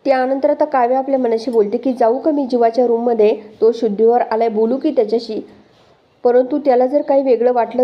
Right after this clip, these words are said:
तर, असंही काव्य आपल्या मनाशी बोलत असते. तर इकडे आता ही काव्य जी आहे ती आपल्या मनाशी बोलते की, "नाही, नाही, आता मी कशी दिसेल त्याला, त्याने जर मला बघितलं तर काय होईल?" असं पण काव्य आपल्या मनाशी बोलते. त्यानंतर आता इकडे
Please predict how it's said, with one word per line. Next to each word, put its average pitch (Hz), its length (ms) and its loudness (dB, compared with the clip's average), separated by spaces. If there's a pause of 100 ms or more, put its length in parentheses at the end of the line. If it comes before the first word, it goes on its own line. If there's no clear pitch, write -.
तर, - 160 0
असंही 269 280 -2
काव्य 220 300 0
आपल्या 226 260 0
मनाशी 196 340 -2
बोलत 214 320 -4
असते. 185 280 -6 (880)
तर 330 80 -2
इकडे 330 320 0 (300)
आता 240 220 0
ही 302 120 2
काव्य 247 340 0
जी 254 200 -2
आहे 294 160 0
ती 285 140 -4
आपल्या 254 260 0
मनाशी 226 320 0
बोलते 208 280 0
की, 247 180 -2
"नाही, 220 220 2
नाही, 175 260 0 (520)
आता 226 260 0
मी 285 120 -2
कशी 285 340 0
दिसेल 254 400 -2
त्याला, 170 300 0 (440)
त्याने 233 280 0
जर 294 140 2
मला 254 220 0
बघितलं 233 540 -2
तर 254 100 2
काय 226 260 0
होईल?" 202 340 -4
असं 226 220 -2
पण 262 140 -2
काव्य 208 280 0
आपल्या 226 240 -2
मनाशी 202 340 -4
बोलते. 185 440 -2 (600)
त्यानंतर 277 480 0
आता 302 160 0
इकडे 285 300 0